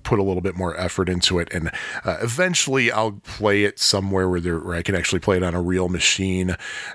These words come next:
and, uh, I'm sure, I'm sure I'll have a lot better time with that, you know, 'cause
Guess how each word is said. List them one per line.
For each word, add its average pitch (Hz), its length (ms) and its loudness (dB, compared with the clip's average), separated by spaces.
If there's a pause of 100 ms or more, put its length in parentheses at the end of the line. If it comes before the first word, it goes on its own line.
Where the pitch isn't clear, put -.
and, 85 460 0
uh, 78 300 0 (440)
I'm 123 120 0
sure, 113 360 2
I'm 117 120 0
sure 110 200 4
I'll 95 100 2
have 98 180 0
a - 20 -4
lot 90 300 -2
better 90 200 0
time 90 280 -2
with 82 220 -4
that, 82 340 -2
you 87 60 -8
know, 80 140 -6
'cause - 280 -2